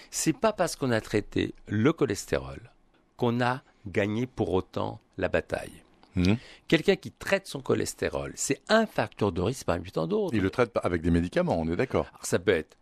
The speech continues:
Speaker 1: médicament, mais ça peut être d'abord régime,
Speaker 2: Oui,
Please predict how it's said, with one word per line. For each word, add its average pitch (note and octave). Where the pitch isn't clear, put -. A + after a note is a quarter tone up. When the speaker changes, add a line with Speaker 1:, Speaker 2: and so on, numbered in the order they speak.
Speaker 1:
médicament, F2+
mais C3
ça A2
peut G#2
être -
d'abord G2+
régime, D3+
Speaker 2:
Oui, F#2